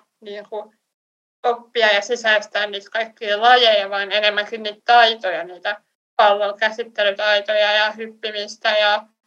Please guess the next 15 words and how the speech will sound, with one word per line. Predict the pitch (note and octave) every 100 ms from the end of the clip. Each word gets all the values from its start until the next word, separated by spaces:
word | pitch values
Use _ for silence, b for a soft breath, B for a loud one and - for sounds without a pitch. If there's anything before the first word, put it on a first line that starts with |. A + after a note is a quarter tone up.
| _ _ A3+ A3
nopeutta | G#3 A3 A3 A3 G#3
ja | G3
muuta, | G3+ G3+ G3+ G#3 A3
niin | G#3+ G#3+ A3+ A3+
sittenhän | _ A#3+ - A3+
sillä | A3 A3 G#3+
ei | A3
ole |
väliä, | B3 C#4 B3 G3+
että | G3
onko | F#3
se | - A3
oikea | A3+ A#3+ A#3 G3
jalkapallo | G3 G3+ G#3 - G#3 G#3+
vai, | G#3 G3+ A3